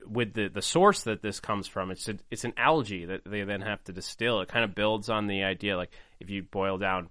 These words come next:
where meth comes from, it comes from just household products that you can just buy in a store, that you can't really regulate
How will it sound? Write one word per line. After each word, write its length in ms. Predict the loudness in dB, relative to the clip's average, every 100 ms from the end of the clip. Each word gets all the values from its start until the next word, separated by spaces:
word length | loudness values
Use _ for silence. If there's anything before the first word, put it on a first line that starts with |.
| -2
where 320 | 2 2 2 0
meth 380 | 2 2 0
comes 280 | -6 -6 -6
from, 300 | -4 0 0
it 80 | -2
comes 220 | -4 -6
from 160 | -4 -6
just 140 | -6 -6
household 520 | -6 -4 -4 -8 -4
products 520 | 0 0 0 -6 -12
that 100 | -10
you 120 | -10
can 220 | -10 -8 -8
just 200 | -8 -8
buy 200 | -8 -6
in 60 |
a 60 | -8
store, 360 | -6 -2 -2 -2
that 140 | -6
you 80 | -12
can't 320 | -8 -6 -4
really 220 | -6 -6
regulate 500 | -4 -2 -2 -4 -6